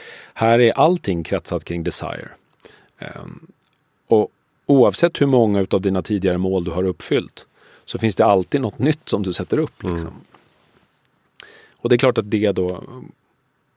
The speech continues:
Speaker 1: ja, kan borga för att det är svårare i alla fall att, att komma till ro med sitt inre liv. Eh, sen behöver inte det betyda att liksom alla ska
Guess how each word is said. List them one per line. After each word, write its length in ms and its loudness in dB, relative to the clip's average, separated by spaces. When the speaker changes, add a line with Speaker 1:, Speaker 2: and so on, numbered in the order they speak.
Speaker 1:
ja, 320 0
kan 200 -2
borga 340 4
för 180 0
att 100 0
det 80 -2
är 40 -2
svårare 440 2
i 40 0
alla 200 0
fall 260 0
att, 260 -6
att 200 -8
komma 540 -2
till 200 2
ro 320 2
med 200 -2
sitt 160 -2
inre 320 -4
liv. 200 -14
Eh, 220 -14
sen 180 -6
behöver 180 6
inte 140 2
det 100 4
betyda 380 0
att 120 -8
liksom 200 -8
alla 260 -4
ska 240 -8